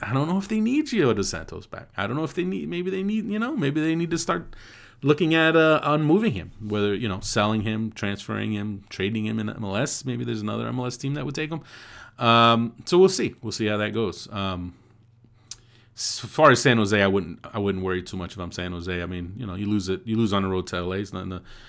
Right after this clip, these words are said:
nothing to be too embarrassed about. I think, I still think they're gonna be right there in the playoff conversation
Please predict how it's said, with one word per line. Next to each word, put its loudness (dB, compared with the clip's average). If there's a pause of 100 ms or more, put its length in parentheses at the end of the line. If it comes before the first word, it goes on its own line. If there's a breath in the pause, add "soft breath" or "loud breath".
(260 loud breath)
nothing -6
to -6
be -8
too -10
embarrassed -4
about. -4
I -4
think, -6
I -6
still -4
think -6
they're -6
gonna -8
be -8
right -6
there -4
in -6
the -10
playoff -8
conversation -8